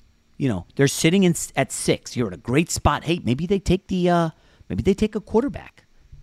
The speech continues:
Um, Jared Goff, big contract. You get a quarterback on a rookie deal. Maybe there's something there. They decide, "You know what? We, we can collect extra picks and trade back." Oh, well,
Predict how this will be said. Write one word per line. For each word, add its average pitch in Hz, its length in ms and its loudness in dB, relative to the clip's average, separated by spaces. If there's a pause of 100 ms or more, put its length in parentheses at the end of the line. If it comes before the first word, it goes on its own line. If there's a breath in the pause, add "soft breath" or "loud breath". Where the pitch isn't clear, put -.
(240)
Um, 101 500 -4 (500)
Jared 104 280 -6
Goff, 139 640 0 (120)
big 123 180 -2
contract. 170 580 0
You 104 80 -6
get 104 100 -2
a 87 140 -6
quarterback 156 400 2
on 127 40 0
a 123 40 2
rookie 131 200 -2
deal. 156 140 2
Maybe 214 240 6
there's 294 140 -2
something 277 240 0
there. 302 240 0 (520 soft breath)
They 165 100 4
decide, 156 340 2
"You 165 40 2
know 202 120 4
what? 240 200 0
We, 170 220 -4
we 196 100 -2
can 208 200 -4
collect 165 640 -4 (160)
extra 170 320 -4
picks - 480 0
and 117 160 -4
trade 151 220 0
back." 160 240 0
Oh, 403 360 0
well, - 240 -10